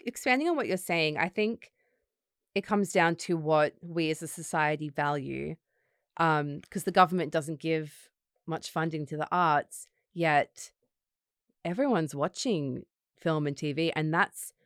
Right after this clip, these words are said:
film and T V is what is shaping conversations that we're having about change and giving voices to underrepresented <laughs> communities. There's, we're valued.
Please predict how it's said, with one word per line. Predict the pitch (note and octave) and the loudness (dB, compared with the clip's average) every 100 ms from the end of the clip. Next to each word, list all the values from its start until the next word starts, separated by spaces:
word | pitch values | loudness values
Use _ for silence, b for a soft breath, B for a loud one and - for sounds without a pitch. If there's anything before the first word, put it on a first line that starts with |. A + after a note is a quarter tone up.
| _ _ _ _ _ | _ _ _ _ _
film | - G#3+ | 2 4
and | F3+ | 2
T | E3+ D#3+ | 0 -4
V | D3+ F#3 B2 | 0 0 0
is | D3+ C#3 | -2 -4
what | D3 D#3 C#3+ - - | -2 2 2 0 -6
is | D#3 D3 C3+ - - | -6 -6 -8 -12 -10
shaping | - E3+ E3+ E3 | -2 -2 0 -2
conversations | D#3+ D3+ - D3 E3+ D#3 C#3 C#3 C#3 - _ _ _ | -4 -4 -2 -2 -2 -2 -2 -4 -8 -18 _ _ _
that | F3 | 0
we're | D#3+ | 0
having | D#3 E3 E3+ E3 C#3+ C#3 | 2 4 4 2 -2 -2
about | - D3 - | -2 0 0
change | - - D#3+ E3 C#3+ C3 C3+ - | -2 -4 -2 -2 -2 -6 -8 -4
and | D3+ D3+ | -4 -2
giving | D#3+ D#3 | -2 -4
voices | C#3 D3 E3+ - D3 - | -2 0 0 -4 -6 -6
to | - | -4
underrepresented | D#3 D#3 D3 - D3 F#3+ G#3 - C#4+ G3 | -2 -2 -4 -6 -4 -2 -2 0 0 0
<laughs> | |
communities. | - F#3 D3 F3+ A#3+ D#3 A#2 D#3 - - b b - | -2 0 0 -2 -2 -2 -4 -6 -8 -16 b b 2
There's, | G#3 F#3 - - _ - - | 4 4 0 -16 _ -20 -12
we're | A2 F#3 F#3 | -4 2 4
valued. | D3+ - C3+ D2 D#2 | 6 4 2 -4 -10